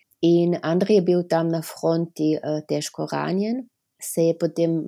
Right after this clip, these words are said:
eh, ranjen vrnil dom-, eh, domov na tako imenovani Genesungsurlaub, em,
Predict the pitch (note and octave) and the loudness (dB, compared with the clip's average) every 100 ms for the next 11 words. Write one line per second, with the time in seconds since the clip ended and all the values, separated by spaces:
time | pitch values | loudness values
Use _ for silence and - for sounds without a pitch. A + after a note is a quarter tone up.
0 | D3+ - D3 D3+ D3+ D3+ D#3 D#3+ D#3+ D#3+ | -8 -8 -8 -6 -4 0 0 0 0 0
1 | F3 E3 E3 D#3 D#3 D3 D3 - D3+ D#3 | 2 2 0 0 -2 -2 -4 -2 0 2
2 | D#3 D#3 D#3+ D#3 D#3 D3+ D#3+ D#3 D#3 D3 | 2 0 0 -4 -6 -6 -2 0 0 0
3 | D3+ D3+ D3+ D#3 E3 - F#3+ F#3 - - | 0 2 2 2 2 0 -2 -2 -6 0
4 | F3+ F3 F3 F3 - - D#3 D3+ | 2 4 4 2 -14 -6 -4 -4